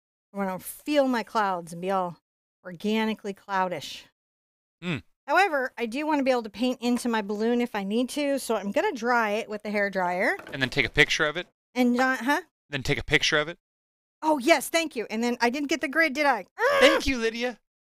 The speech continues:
Speaker 1: Thank you, Lydia.
Speaker 2: So,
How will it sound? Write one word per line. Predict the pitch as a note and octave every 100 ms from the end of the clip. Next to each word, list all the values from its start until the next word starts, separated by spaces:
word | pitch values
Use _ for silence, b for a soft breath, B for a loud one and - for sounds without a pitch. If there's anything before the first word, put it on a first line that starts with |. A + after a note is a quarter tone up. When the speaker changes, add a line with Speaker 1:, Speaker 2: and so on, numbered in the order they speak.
| _
Speaker 1:
Thank | F#4 G4+
you, | G#4+ G4+
Lydia. | G4+ G4+ G4+ G4+ G#4 - - - - - - - - - - - - - - - - - - - - - - - - - - - - - -
Speaker 2:
So, | F#3+ D#3+